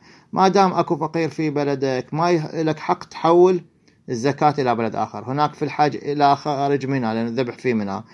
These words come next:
الخمس في بلدك، ما دام أكو جارك فقير وناس محتاجة، ما تحوله إلى بلد آخر.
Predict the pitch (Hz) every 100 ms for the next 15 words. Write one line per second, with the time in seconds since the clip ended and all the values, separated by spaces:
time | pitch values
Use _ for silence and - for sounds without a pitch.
0 | - - - 180 156 202 190 - 175 185
1 | 175 165 156 156 156 151 170 165 156 151
2 | 151 147 151 156 151 - 147 147 143 135
3 | 139 151 160 147 - 151 143 147 160 -
4 | 160 160 151 135 131 131 135 110 117 117
5 | 104